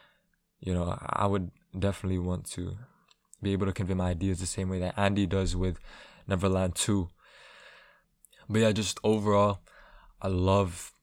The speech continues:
I love this album so much. And one, another thing that I love, I really love about it is just that you can't take one song and make it an island. Like, you can't just take one song and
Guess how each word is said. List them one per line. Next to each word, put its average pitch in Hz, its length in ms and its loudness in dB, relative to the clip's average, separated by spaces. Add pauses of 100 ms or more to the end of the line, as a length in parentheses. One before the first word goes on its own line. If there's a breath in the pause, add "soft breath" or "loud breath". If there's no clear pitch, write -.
I - 120 -10
love 90 280 -2
this 95 260 -4
album 95 300 -2
so 90 240 -6
much. 90 420 -4 (100)
And 92 200 -2 (800 loud breath)
one, 110 540 4
another 117 300 8
thing 113 180 2
that 107 120 6
I 101 60 8
love, 95 420 4 (520)
I 104 80 -2
really 104 260 2
love 95 220 2
about 95 360 2
it 95 240 -4 (560 soft breath)
is 101 200 -2
just 104 240 -4
that 98 260 -2 (880 soft breath)
you 104 320 -2
can't 113 400 0
take 107 320 -4
one 95 360 0
song 92 640 -6 (680)
and 98 140 -4
make 95 260 -2
it 98 80 -4
an 92 140 -4 (120)
island. 92 520 -4 (180)
Like, 107 120 -2
you 101 140 2
can't 107 340 0
just - 360 -8 (480 soft breath)
take - 240 -2
one 104 160 6
song 98 400 0
and 95 300 -6